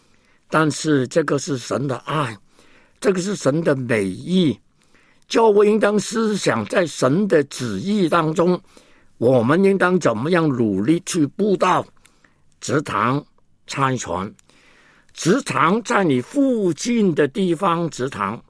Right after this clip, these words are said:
远一点可以去少数民族那里。差传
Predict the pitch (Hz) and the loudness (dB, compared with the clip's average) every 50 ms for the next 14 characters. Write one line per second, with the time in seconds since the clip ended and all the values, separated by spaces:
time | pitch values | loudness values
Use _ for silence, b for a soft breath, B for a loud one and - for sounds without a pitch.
0 | _ b b b b b b b b b b - 131 143 151 147 143 160 214 269 | _ b b b b b b b b b b -2 0 2 4 4 4 4 4 4
1 | 277 220 196 151 127 120 120 - 160 - 208 156 131 117 104 - - - 190 165 | 4 4 4 2 2 2 0 0 0 0 0 0 -2 -4 -6 -8 -6 -4 -2 -2
2 | 143 123 - - 120 104 101 98 92 - - 208 175 151 127 110 123 143 147 - | -4 -4 -4 -4 -4 -4 -4 -6 -6 -4 -2 0 2 2 0 0 -2 -4 -4 -4
3 | 135 135 143 120 98 107 127 120 110 92 - - b b b b b b b b | -6 -6 -4 -4 -4 -4 -4 -4 -6 -8 -10 -16 b b b b b b b b
4 | b b b b - - 190 185 180 175 175 156 123 101 101 117 131 | b b b b -8 -4 -2 0 0 0 0 -2 -2 -2 -2 -2 -4